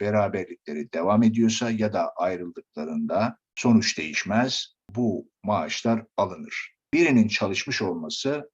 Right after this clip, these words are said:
ya da her ikisinin çalışmış olması yeterlidir. Bu durumda hesaplamaya esas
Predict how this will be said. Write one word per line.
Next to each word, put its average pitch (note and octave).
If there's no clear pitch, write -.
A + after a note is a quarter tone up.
ya G2+
da F2+
her C3
ikisinin A2+
çalışmış F#2
olması -
yeterlidir. -
Bu D#3
durumda C3
hesaplamaya B2+
esas C#3